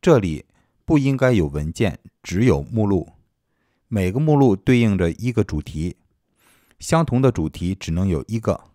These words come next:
比如这里面不能有三个 Avada 主题目录，比如说 Avada一是一个目录，Avada二是个目录，Avada三是个目录。想在 WordPress 里面安装多个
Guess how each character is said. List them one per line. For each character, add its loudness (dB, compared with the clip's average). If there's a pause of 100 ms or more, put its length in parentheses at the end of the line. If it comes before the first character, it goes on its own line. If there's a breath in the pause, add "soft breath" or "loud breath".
(400)
比 -2
如 0 (240 soft breath)
这 4
里 0
面 0
不 0
能 4
有 0
三 0
个 0 (140)
Avada 0
主 -8
题 -8
目 -2
录， -4 (220)
比 -8
如 -2
说 -2 (160)
Avada -4
一 -2
是 -2
一 -2
个 -4
目 -2
录， -2 (200)
Avada -4
二 2
是 -6
个 -4
目 -2
录， -2
Avada -4
三 -2
是 -10
个 -8
目 -4
录。 -6 (680 soft breath)
想 -2
在 2
WordPress 0
里 -4
面 -4
安 0
装 2 (120)
多 4
个 2